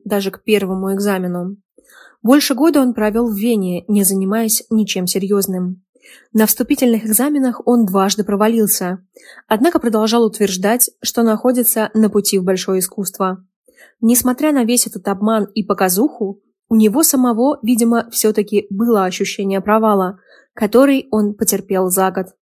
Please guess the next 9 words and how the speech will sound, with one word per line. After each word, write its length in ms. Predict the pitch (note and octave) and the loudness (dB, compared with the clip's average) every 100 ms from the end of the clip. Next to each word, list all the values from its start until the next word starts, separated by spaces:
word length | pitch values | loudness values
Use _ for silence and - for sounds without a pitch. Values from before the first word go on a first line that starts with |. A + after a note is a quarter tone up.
| _ _ _ _ _ | _ _ _ _ _
И 140 | A3+ | 2
это 220 | C#4 E4+ C#4 | 4 4 2
было 320 | C#4 C#4 - | 4 2 0
гораздо 560 | G#3 C4+ D4+ C4 F#3+ F3+ | 0 2 4 2 2 -2
серьёзнее, 760 | - F#3+ G#3+ C#4 G#3+ F#3+ F3 - | 0 0 0 0 -2 -2 -4 -4
чем 220 | G3+ G3 | -2 0
в 40 | |
реальном 400 | G#3 A3 G3 G3 | 2 2 2 0
училище, 680 | A3 C#4 A3 G3 - F#3 | 0 2 2 0 -2 -4